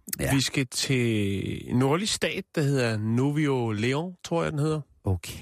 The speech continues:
Speaker 2: Ja, undskyld mig, hvis det ikke udtales rigtigt, men, øh, <laughs> sådan er det.
Speaker 1: Jeg kan så godt forstå, hvad du siger.
Speaker 2: Ja, men det er også det vigtigste.
Speaker 1: Ja. Det synes jeg også, det er.
Speaker 2: Og, øh, det, vi skal snakke om, det er, øh, et ret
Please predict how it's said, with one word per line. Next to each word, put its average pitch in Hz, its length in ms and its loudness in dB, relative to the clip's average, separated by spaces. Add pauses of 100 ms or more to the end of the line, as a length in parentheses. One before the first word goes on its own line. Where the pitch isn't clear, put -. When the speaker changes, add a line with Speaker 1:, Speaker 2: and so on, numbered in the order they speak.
Speaker 2:
Ja, 139 400 2
undskyld 104 320 -2
mig, 87 100 -2
hvis 104 160 -2
det 117 100 2
ikke 113 120 0
udtales 110 420 0
rigtigt, 123 440 -2
men, 107 260 2
øh, 101 160 2 (380)
<laughs> - 300 -8
sådan 101 260 0
er 110 80 4
det. 107 220 2 (440)
Speaker 1:
Jeg 123 140 4
kan 113 180 2 (320)
så - 400 0 (160)
godt 104 180 0
forstå, 85 260 -2
hvad 85 100 -4
du 92 60 -4
siger. - 220 -4 (240)
Speaker 2:
Ja, 233 120 4 (280)
men 160 240 2
det 214 160 0
er 147 40 0
også - 180 -2
det - 80 -8
vigtigste. - 460 -14
Speaker 1:
Ja. 123 160 2 (260)
Det - 100 0
synes - 180 -2
jeg - 60 -8
også, - 160 -12
det 104 60 2
er. 101 60 0 (300)
Speaker 2:
Og, 113 320 4
øh, 110 360 2 (100)
det, 196 100 2
vi 220 60 0
skal 202 160 -2
snakke 117 340 -2
om, - 180 -6 (200)
det 156 240 0
er, 131 220 -2 (380)
øh, 98 260 -4 (540)
et 135 140 2
ret 127 320 -2